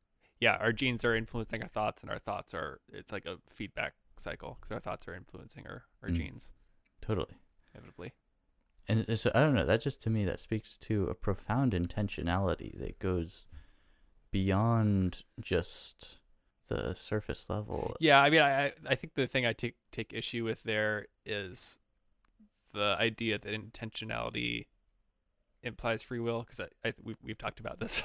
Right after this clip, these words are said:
Speaker 1: <laughs>
Speaker 2: Mm-hmm.
Speaker 1: already, but I, and he seems to think that, that consciousness somehow implies free will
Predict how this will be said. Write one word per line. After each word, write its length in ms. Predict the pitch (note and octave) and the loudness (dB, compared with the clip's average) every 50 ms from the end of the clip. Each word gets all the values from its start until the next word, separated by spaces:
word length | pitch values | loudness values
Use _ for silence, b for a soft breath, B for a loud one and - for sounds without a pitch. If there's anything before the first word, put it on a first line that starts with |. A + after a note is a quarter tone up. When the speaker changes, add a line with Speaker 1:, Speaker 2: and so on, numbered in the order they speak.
| - - | 0 -8
Speaker 1:
<laughs> 120 | - - | -4 0
Speaker 2:
Mm-hmm. 140 | G#2 G2+ - | 2 4 4
Speaker 1:
already, 240 | G#2+ G#2+ G#2+ A2 G#2 | 4 2 2 2 0
but 220 | - G#2 G2+ - B B B B B B B B B B - | 0 -4 -6 -8 B B B B B B B B B B 2
I, 80 | A#2 A#2+ | 4 4
and 200 | - A#2 A#2+ C3+ | 6 6 4 4
he 80 | D3 | 4
seems 220 | - - D3 A#2+ - | 4 2 -2 -2 -4
to 80 | A#2 | -6
think 220 | - B2+ A2+ G#2+ - | -4 -4 -4 -4 -4
that, 160 | G#2+ G#2 - - - | -6 -6 -6 -6 -8
that 180 | G#2+ G#2 - | -8 -8 -8
consciousness 560 | - - A#2 A2+ - - G#2+ - - A2+ G#2+ - | -6 -4 -4 -2 -2 -4 -10 -8 -8 -6 -6 -6
somehow 340 | - - A2 A#2 A2+ G2+ F#2 | -8 -8 -10 -10 -10 -10 -10
implies 500 | - - - - - A2 G2 - - - - | -10 -12 -12 -10 -10 -8 -8 -10 -10 -12 -14
free 120 | - - - | -14 -14 -12
will 320 | - G#2 G#2+ - - - | -10 -10 -10 -10 -12 -14